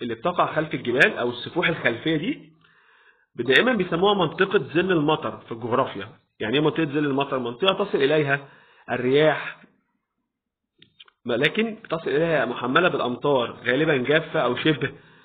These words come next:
جافة، لأن دايمًا السفوح الأمامية يا ولاد هي اللي بتاخد الأمطار بنسبة كبيرة جدًا،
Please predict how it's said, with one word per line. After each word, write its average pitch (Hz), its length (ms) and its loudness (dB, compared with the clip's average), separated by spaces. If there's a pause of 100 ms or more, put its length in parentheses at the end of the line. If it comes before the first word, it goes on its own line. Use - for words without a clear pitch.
(300)
جافة، 127 520 -2
لأن 110 280 -6
دايمًا 139 200 2
السفوح 123 420 -6
الأمامية 120 320 -2
يا 135 60 4
ولاد 135 300 2
هي 135 140 0
اللي 127 120 0
بتاخد 139 280 -4
الأمطار 123 680 0 (140)
بنسبة 127 420 -4
كبيرة 123 260 0
جدًا، 139 460 -2